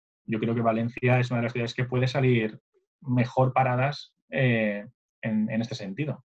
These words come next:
dentro de lo que cabe, ¿eh? O sea, siempre que hablamos de mejor parados o estar bien o tal,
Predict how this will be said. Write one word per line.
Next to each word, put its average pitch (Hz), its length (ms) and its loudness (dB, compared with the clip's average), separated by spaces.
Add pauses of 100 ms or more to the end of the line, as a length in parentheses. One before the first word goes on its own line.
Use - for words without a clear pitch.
dentro 127 260 2
de 151 60 6
lo 139 100 4
que 120 80 -2
cabe, 127 280 2
¿eh? - 60 -8
O - 40 -12
sea, 123 160 -6
siempre 131 220 0
que 151 80 0
hablamos 151 240 0
de 147 80 0
mejor 143 260 -2
parados 139 440 0
o 127 160 0
estar 143 240 -2
bien 139 160 0
o 123 80 2
tal, 151 240 0